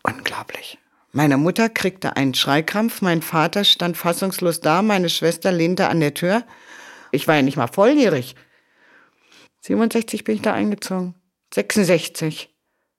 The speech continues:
Ja, weil ich siebzehn war ich. Na, und bin in einer Wohngemeinschaft gelandet. <laughs> Wusste doch gar nicht, dass es Wohngemeinschaften gibt. Ich bin da in was drin gelandet, von dem ich vorher nie gehört hatte. Lauter Studenten um mich rum,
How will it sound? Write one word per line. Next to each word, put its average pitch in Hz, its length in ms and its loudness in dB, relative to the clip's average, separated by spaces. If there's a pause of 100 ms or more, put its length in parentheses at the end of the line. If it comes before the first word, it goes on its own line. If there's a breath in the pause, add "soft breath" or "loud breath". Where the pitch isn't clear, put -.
(240)
Ja, 196 200 0
weil 170 100 6
ich 165 80 -6
siebzehn 165 460 0
war 143 140 0
ich. - 220 -10 (1300 soft breath)
Na, - 180 4
und 160 140 0
bin 135 160 0
in 156 120 2
einer 190 220 2
Wohngemeinschaft 196 640 0
gelandet. 135 520 -6 (280)
<laughs> - 1080 0
Wusste 302 360 4
doch 220 200 4
gar 196 120 6
nicht, 214 180 2
dass 190 120 0
es 208 180 -4
Wohngemeinschaften 214 800 2
gibt. 285 260 0 (300 loud breath)
Ich 202 220 0
bin 226 200 4
da 202 120 4
in 202 200 2
was 202 260 2
drin 208 260 2
gelandet, 214 440 2
von 208 200 0
dem 208 160 2
ich 208 80 -2
vorher 202 240 0
nie 226 160 2
gehört 262 280 2
hatte. 160 300 -2 (720 loud breath)
Lauter 190 300 4
Studenten 311 500 2
um 254 140 2
mich 180 200 -2
rum, 156 140 -4